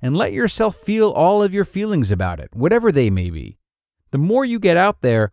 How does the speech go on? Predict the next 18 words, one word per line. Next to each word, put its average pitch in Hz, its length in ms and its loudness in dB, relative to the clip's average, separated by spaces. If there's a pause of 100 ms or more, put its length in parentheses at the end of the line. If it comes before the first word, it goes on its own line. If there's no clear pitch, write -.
(260)
the 135 80 -4
more 190 180 0
confident 185 720 -4
you 120 80 0
will 117 100 0
feel 120 360 -2
in 123 120 -2
your 131 200 2
ability 139 480 2
to - 160 -8
create 123 480 -2
the 135 80 -6
kind 117 320 0
of 104 120 -2
relationship 101 720 0
you're 98 220 2
looking 98 380 2
for. - 400 -8